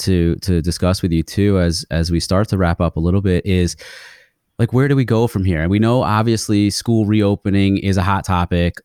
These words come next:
uh, and, and it, it varies, you know, in terms of the models that are being put out there and, and being implemented. Everything from,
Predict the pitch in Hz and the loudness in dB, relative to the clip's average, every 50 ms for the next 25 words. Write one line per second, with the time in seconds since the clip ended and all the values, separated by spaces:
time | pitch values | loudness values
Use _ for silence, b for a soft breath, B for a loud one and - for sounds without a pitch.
0 | _ - - 78 82 80 78 78 78 76 73 - - 85 87 82 76 - 87 87 | _ -8 -6 -4 -4 -2 -2 -4 -4 -4 -6 -6 -4 -4 -2 -2 -2 -2 0 0
1 | 85 85 - - 92 85 85 87 82 87 90 92 90 90 90 90 - - - - | 0 0 0 -2 -4 -2 0 0 0 2 2 2 2 2 0 -2 -4 -6 -8 -4
2 | 98 92 92 87 87 - - 95 90 90 87 92 92 85 82 85 82 85 85 85 | -2 0 0 0 0 0 0 0 0 0 0 0 -2 0 0 0 0 2 2 2
3 | 87 92 92 92 90 92 98 87 90 87 87 87 87 85 - - 92 85 82 85 | 2 2 2 0 0 0 0 0 0 0 0 0 0 -2 -2 -2 -2 0 0 0
4 | 85 85 - 87 85 85 85 87 87 85 80 78 - 80 80 78 87 87 87 90 | 0 -2 -2 0 0 2 2 2 2 0 0 -2 -4 -6 -6 -2 -2 -2 -2 -2
5 | - 101 98 95 92 92 92 90 87 - 87 90 87 87 B B B B B B | -2 -2 -2 -2 0 0 0 0 0 0 0 -2 -2 -4 B B B B B B
6 | B B 104 104 95 104 101 - 107 98 95 95 - - - 101 98 95 95 95 | B B -2 0 0 0 0 0 0 -2 -2 -2 -4 -4 -4 -2 0 2 2 2
7 | 92 95 95 92 85 | 2 2 2 0 -2